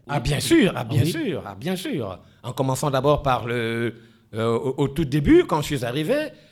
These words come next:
Speaker 1: j'ai intégré tout de suite le Studio Lo. Voilà, c'est un atelier de théâtre, euh, une compagnie de théâtre aussi, une, une structure de théâtre. Euh, à l'époque, ils étaient encore, euh, à Ban-Saint-Martin. Donc, j'ai passé t-, trois ans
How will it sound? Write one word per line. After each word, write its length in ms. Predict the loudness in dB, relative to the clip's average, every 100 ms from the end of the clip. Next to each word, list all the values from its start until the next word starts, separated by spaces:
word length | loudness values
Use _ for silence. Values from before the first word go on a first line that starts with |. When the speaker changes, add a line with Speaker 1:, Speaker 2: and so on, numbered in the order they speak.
| _
Speaker 1:
j'ai 260 | -4 -2 0
intégré 400 | 0 -2 -2 -2
tout 120 | -2
de 60 | -4
suite 260 | -4 -4
le 100 | -4
Studio 380 | -6 -6 -6 -6
Lo. 160 | -6 -12 -20 _ _ _ _ _ _ -8
Voilà, 260 | -4 -2 -2
c'est 220 | -4 -4
un 120 | -2
atelier 340 | -2 -2 -2 -2
de 60 |
théâtre, 400 | -2 0 0 -2
euh, 200 | -2 -2 -4 -12 _
une 140 | -10 -6
compagnie 340 | -4 -2 -2
de 80 | -4
théâtre 320 | -4 -6 -6
aussi, 280 | -10 -10 -10
une, 140 | -10
une 80 | -12
structure 440 | -12 -14 -12 -14
de 100 | -14
théâtre. 440 | -12 -8 -8 -8 -10
Euh, 680 | -10 -12 _ _ _ -4
à 100 | -2
l'époque, 300 | 0 2 2 2
ils 120 | -4
étaient 160 | -4 -4
encore, 400 | -2 -2 0 -2
euh, 580 | -2 -2 -2 -2 -4 -2
à 240 | -2 -2
Ban-Saint-Martin. 880 | -2 -4 -4 -6 -6 -8 -8 -10 -18 -18 _ _ -16
Donc, 180 | -12 -6
j'ai 140 | -4
passé 360 | -2 -2 -2 -6
t-, 120 | -8
trois 360 | -6 0 0 0
ans 280 | -4 -6